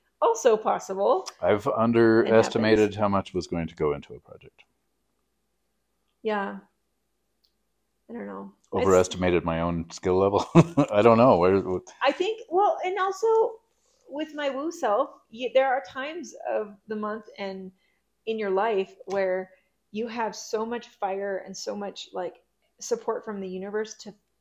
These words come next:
Speaker 1: to just blow through it that it's gonna be easy and quick and you'll get a lot more done.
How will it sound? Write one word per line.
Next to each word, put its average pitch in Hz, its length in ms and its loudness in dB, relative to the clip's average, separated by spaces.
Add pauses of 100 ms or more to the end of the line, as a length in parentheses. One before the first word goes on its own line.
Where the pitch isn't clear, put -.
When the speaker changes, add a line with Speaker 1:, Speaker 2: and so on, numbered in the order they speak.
(120)
Speaker 1:
to - 160 -18
just 180 240 -18 (180)
blow 202 380 -2
through 202 320 -2
it 175 320 -2
that 202 140 -2
it's 185 180 -8
gonna 190 240 -6
be 185 280 -14
easy 269 440 -2
and 202 220 -10
quick 226 380 -2
and 190 120 -8
you'll 196 100 -8
get 190 160 -8
a 185 60 -4
lot 190 180 -4
more 185 120 -10
done. 202 420 -6